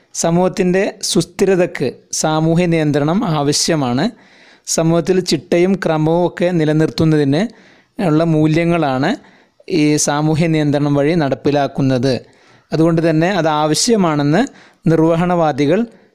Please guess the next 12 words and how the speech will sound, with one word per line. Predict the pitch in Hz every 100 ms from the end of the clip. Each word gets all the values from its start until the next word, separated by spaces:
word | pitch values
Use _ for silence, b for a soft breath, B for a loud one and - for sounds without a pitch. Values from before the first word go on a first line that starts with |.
| -
അഭിപ്രായപ്പെടുന്നു. | 175 180 180 170 160 151 120 110 - b b b b b b -
എന്നാൽ | 170 190
സംഘടനവാദികൾ | 196 175 180 160 202 202 202 202
കാണുന്നത് | 196 170 151 135 131 175 - b b b
സമൂഹത്തിലെ | - 170 180 175 180 196
പ്രബല | 190 160 143 175 214
വർഗങ്ങൾ | 214 165 143 139 143 233 B B B -
മറ്റുള്ളവരുടെ | 151 - 185 190 185 185
മേൽ | 160 127 - -
തങ്ങളുടെ | 151 160 160
മേധാവിത്വവും | 165 151 147 147 160 151 - 143 104 - b b b
നിയന്ത്രണവും | 160 165 165 170 170 190